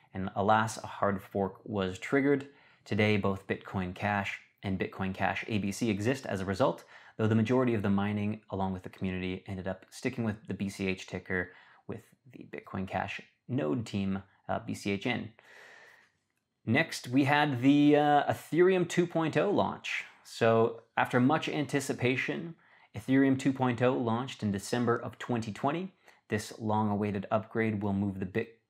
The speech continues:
sorry, the Ethereum blockchain from a proof of work model to a proof of stake model. In the past, Ethereum has been plagued by network congestion and scalability issues, but all of this will be addressed in the two point oh upgrade.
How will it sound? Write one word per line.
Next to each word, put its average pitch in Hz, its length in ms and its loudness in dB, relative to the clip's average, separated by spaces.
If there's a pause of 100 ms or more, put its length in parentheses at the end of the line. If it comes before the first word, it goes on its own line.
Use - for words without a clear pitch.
(120)
sorry, 98 280 0
the 92 260 -4
Ethereum 156 540 4 (140)
blockchain 104 560 0
from 107 140 4
a 101 40 0
proof 135 320 -4
of 110 180 0
work 131 260 0
model 92 400 0 (240)
to 113 80 -4
a 110 40 -8
proof 110 220 -6
of 95 100 -12
stake 104 280 0
model. 90 340 -4 (400)
In 101 100 -4
the 98 60 -2
past, 104 420 0
Ethereum 98 360 0
has 95 120 -4
been 95 220 0
plagued 107 440 0
by 107 140 4
network 110 440 0
congestion 120 640 0
and 113 160 -10
scalability 123 720 0
issues, 127 400 -2 (300)
but - 100 -8
all 123 220 6
of 113 100 0
this 113 220 0
will 117 100 0
be 113 100 2
addressed 110 460 -2
in 101 120 -4
the 95 60 -6
two - 160 -4
point 98 220 -2
oh 95 140 0
upgrade. 113 420 0